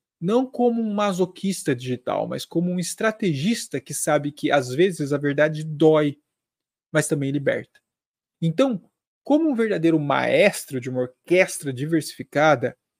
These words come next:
Bill Gates, que tá mais pra demônio hoje, nos fala sobre o poder do empoderamento,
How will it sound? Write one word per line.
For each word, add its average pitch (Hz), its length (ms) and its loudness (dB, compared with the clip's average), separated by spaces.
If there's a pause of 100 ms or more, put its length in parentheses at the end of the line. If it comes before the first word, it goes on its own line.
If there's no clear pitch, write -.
(200)
Bill 240 180 6
Gates, 170 540 2 (340)
que - 140 -10
tá 139 160 4
mais 170 200 0
pra 156 140 0
demônio 135 440 -2
hoje, 135 460 -2 (520)
nos 220 320 -2
fala 185 340 2
sobre 180 240 0
o 180 60 0
poder 175 440 2
do 170 240 -2
empoderamento, 240 960 0